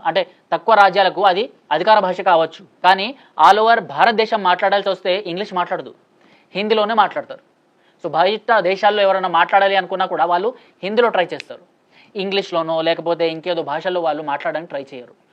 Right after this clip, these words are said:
వాళ్ళు భారతదేశానికి వస్తున్నప్పుడు నమస్తే అని చెప్తారు, కానీ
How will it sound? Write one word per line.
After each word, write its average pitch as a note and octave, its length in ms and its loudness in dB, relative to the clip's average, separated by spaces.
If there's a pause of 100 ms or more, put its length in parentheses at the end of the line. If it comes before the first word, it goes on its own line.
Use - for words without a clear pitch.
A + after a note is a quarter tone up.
(260)
వాళ్ళు D3+ 140 2
భారతదేశానికి F3+ 520 0
వస్తున్నప్పుడు F3+ 560 -4 (240)
నమస్తే G3 400 -2
అని G3 180 -2
చెప్తారు, F3+ 260 0
కానీ D#3+ 340 -4